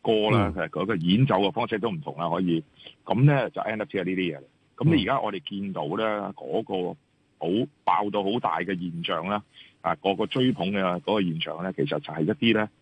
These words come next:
Speaker 1: 誒，即係藝術品呢，就係啲J peg嚟嘅，即係，
Speaker 2: 嗯。
Speaker 1: 誒，係啲相嚟嘅，係啲設計嚟嘅。咁，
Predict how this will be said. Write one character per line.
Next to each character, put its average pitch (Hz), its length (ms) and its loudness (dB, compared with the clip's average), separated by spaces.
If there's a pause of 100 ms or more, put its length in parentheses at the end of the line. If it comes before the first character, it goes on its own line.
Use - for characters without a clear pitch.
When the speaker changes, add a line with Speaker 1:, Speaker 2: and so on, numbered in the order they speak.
(320)
Speaker 1:
誒， 80 460 0
即 104 80 -2
係 92 140 0
藝 90 260 2
術 - 320 -2
品 85 80 0
呢， 101 180 0
就 82 120 -2
係 80 100 0
啲 80 160 -2
J 117 260 2
peg - 260 -2
嚟 - 120 -10
嘅， - 80 -18 (400)
即 131 60 0
係， 98 360 2
Speaker 2:
嗯。 85 180 -4
Speaker 1:
誒， 80 40 -6
係 82 140 0
啲 107 280 2
相 82 300 2
嚟 85 160 -4
嘅， 73 80 -8
係 80 140 -2
啲 90 120 2
設 - 320 0
計 82 240 0
嚟 67 60 -6
嘅。 67 160 -8 (840)
咁， 147 360 2